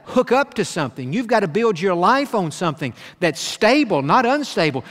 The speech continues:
You need a foundation that won't shake and that won't go away. And the only foundation like that is Jesus Christ. In the Bible, He is called the chief cornerstone. He is the one upon which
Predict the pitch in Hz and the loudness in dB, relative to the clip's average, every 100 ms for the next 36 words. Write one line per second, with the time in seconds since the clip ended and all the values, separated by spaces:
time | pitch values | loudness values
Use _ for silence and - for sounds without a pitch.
0 | - 143 240 285 226 - 196 196 180 214 | -10 -4 -2 0 -2 0 0 2 2 0
1 | - 190 151 - - 180 185 175 240 190 | 0 -4 -6 -10 -2 0 0 0 0 -2
2 | - 254 285 160 - - - - 180 185 | 0 0 0 -4 -8 -20 -16 -2 0 2
3 | 180 180 175 240 214 - - _ - 151 | 0 0 2 2 -2 -12 -20 _ -16 2
4 | 190 254 240 226 277 247 131 - - - | 4 4 4 2 2 -2 -4 -8 -8 -2
5 | 165 151 170 262 254 - 226 220 214 208 | 0 2 4 2 0 0 0 0 0 -2
6 | 202 180 175 - 165 131 117 - _ _ | -4 -4 -6 -6 -4 -4 -4 -10 _ _
7 | 151 117 101 127 139 139 143 - 143 117 | -8 -8 -6 -4 -4 -6 -12 -14 -10 -10
8 | 110 113 - - _ _ 170 165 143 175 | -10 -16 -20 -20 _ _ -6 -2 2 2
9 | 190 147 120 175 156 - 175 160 135 127 | 2 0 -2 -2 -2 -2 -2 -2 -2 -6
10 | - 247 240 - 240 220 139 - 147 123 | -4 -4 -4 -4 -2 -2 -4 -8 -10 -10
11 | 110 104 - _ 202 240 202 175 170 165 | -12 -16 -20 _ -2 0 -2 -2 -2 -2
12 | 143 - - 156 165 160 156 160 151 - | -4 -10 -8 -6 -2 -4 -4 -4 -6 -8